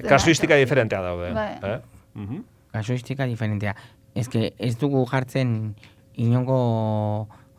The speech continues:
Speaker 3: eh, baldintzarik, eh, gure elkartean, eh, sartzeko. Eh, gure elkartean sartzeko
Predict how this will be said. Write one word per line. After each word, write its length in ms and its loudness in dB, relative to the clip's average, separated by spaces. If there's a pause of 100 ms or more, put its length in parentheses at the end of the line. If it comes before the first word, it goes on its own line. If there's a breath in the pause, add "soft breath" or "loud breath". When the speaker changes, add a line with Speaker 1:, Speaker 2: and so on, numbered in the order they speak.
(160)
Speaker 3:
eh, 380 0
baldintzarik, 760 2
eh, 260 -2 (320 soft breath)
gure 240 6
elkartean, 680 0
eh, 180 -4
sartzeko. 680 -6 (460 loud breath)
Eh, 460 0
gure 260 0
elkartean 360 -4
sartzeko 720 -4